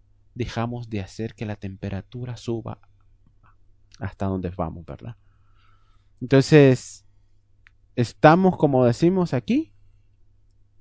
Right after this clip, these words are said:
fregados. ¿Cuál es el punto? Las, eh, a estos factores les podemos añadir los efectos del aumento de desastres naturales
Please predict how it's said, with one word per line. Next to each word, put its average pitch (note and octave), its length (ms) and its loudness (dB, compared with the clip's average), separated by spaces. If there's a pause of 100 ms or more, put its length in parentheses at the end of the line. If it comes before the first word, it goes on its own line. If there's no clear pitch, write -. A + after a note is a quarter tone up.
(760)
fregados. G2+ 720 -2 (720)
¿Cuál D#3 200 8
es G3 140 6
el F3+ 100 4
punto? A#2+ 420 4 (600)
Las, B2+ 220 4 (160)
eh, C3 560 4 (1600)
a C3+ 140 4
estos F3 220 -2
factores F#3 380 0
les E3 100 0
podemos D3+ 340 0
añadir D3 340 0
los D#3 140 -2
efectos C#3+ 420 -4
del B2+ 140 -2
aumento A#2+ 380 -2
de A#2+ 60 0
desastres C3 440 -8
naturales B2+ 840 -8